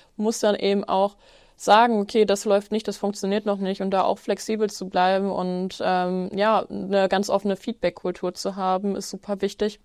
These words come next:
Und, ähm, dann nochmal, äh, zu dem Punkt, den ich auch eben schon mal erwähnt habe, wenn etwas nicht so funktioniert, dann klar, man kann Rücksprache halten, auch mit den externen Dienstleistern, aber wenn es per se für mein Unternehmen doch nicht funktioniert,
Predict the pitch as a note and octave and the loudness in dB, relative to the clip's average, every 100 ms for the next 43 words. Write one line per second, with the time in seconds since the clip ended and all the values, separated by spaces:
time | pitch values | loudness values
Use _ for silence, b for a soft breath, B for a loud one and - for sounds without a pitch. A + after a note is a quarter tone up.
0 | _ B B B B G3+ G3+ G3+ G3 G3 | _ B B B B 4 6 6 2 2
1 | G3+ - G3+ G3 F#3+ F#3+ F#3+ _ - F#3 | 0 2 2 2 0 -4 -8 _ -4 0
2 | G3 G3+ G3 G3 G3 - - G3 F#3+ - | 2 2 2 2 0 -4 -10 -14 -16 -20
3 | - _ - - G3 F#3+ F#3 - F#3+ F#3+ | -20 _ -10 0 0 0 -4 -4 -2 -2
4 | - F#3+ F#3+ - F#3+ - F#3+ - F#3+ F3+ | -2 -4 -4 -4 -8 -4 -6 -4 -4 -2
5 | F#3 F3+ F#3 - F#3 - b b - G3+ | -2 -2 -2 -2 -4 -4 b b 2 4
6 | G#3+ G3 G3 G#3 A3 - - C4 G3+ G3+ | 4 -2 -4 0 0 -2 -16 -14 0 2
7 | G#3 - G3 - F#3+ G3 G#3 G#3 - b | 2 -2 -6 -4 -4 0 0 -2 -6 b
8 | b b b _ G3 F#3+ F#3 G#3 G3+ F#3 | b b b _ 0 2 0 2 2 0
9 | - F#3+ F#3 - - G#3+ G#3 - F#3+ G3+ | -4 -4 -4 -6 -4 -2 -2 0 0 0
10 | C4 A#3+ A#3 - G3 G3 F#3+ - - F#3+ | 0 -2 0 -4 -2 -4 -4 -8 -8 -6
11 | G3 G#3+ - G3 - F#3 F#3 F#3+ - - | -2 -4 -2 -4 -2 -4 -2 -4 -6 -6
12 | G3 G3 G#3+ G#3+ G#3+ G#3 F#3+ F#3+ G3+ F#3+ | -4 2 4 2 0 -6 -2 0 0 -2
13 | G3+ F#3 F#3 F3+ G#3+ A3 G3 F#3 F#3 F#3 | -2 -2 -2 -2 -2 -2 -6 -6 -6 -4
14 | F3+ | -4